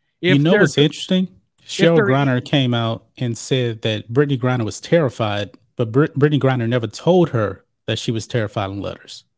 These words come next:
Speaker 1: And then all of a sudden, in this letter now, she's mentioning that she's terrified.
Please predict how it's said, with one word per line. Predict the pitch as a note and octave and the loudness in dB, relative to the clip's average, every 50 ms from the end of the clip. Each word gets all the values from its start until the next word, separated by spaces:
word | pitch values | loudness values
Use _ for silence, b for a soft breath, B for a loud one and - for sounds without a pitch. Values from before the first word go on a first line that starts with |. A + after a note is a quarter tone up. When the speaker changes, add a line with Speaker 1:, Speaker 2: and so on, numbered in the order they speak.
| _ _ _ _ _ _ | _ _ _ _ _ _
Speaker 1:
And | - C3+ B2 | -4 -2 0
then | B2 B2+ | 0 0
all | C#3 C#3+ C3+ | 2 0 0
of | A#2+ | 0
a | A#2+ A2+ | -2 -4
sudden, | - - - D#3+ D3 B2+ A#2+ A#2 A2+ A2+ - _ _ _ _ _ _ _ _ _ _ _ _ _ _ _ _ _ _ _ _ - | -2 0 0 0 0 0 -2 -4 -4 -4 -8 _ _ _ _ _ _ _ _ _ _ _ _ _ _ _ _ _ _ _ _ 2
in | D3+ C#3+ | 2 4
this | C#3 B2 - - | 4 2 0 -2
letter | B2 B2 C3+ D3+ C#3+ B2+ | -2 0 0 0 0 0
now, | A#2+ A#2 A#2 A2+ A2 A2+ | 0 0 -2 -2 -2 -4
she's | A2+ - C3 B2 A#2 - | -4 -4 -4 -4 -2 -2
mentioning | B2 A#2+ A#2+ - - A#2+ A#2 A2+ A2+ A2 A2 A2 G#2+ | -2 -2 -2 -4 -4 -6 -4 -4 -4 -4 -6 -6 -6
that | A2 G#2+ G#2+ G#2 | -6 -6 -6 -8
she's | - - A#2 G#2+ G2+ - - | -8 -8 -8 -8 -8 -10 -14
terrified. | - - - C3+ B2+ A2+ G#2 G2 - - - - - - | -12 -6 -4 -2 -2 0 -2 -4 -6 -10 -12 -12 -14 -16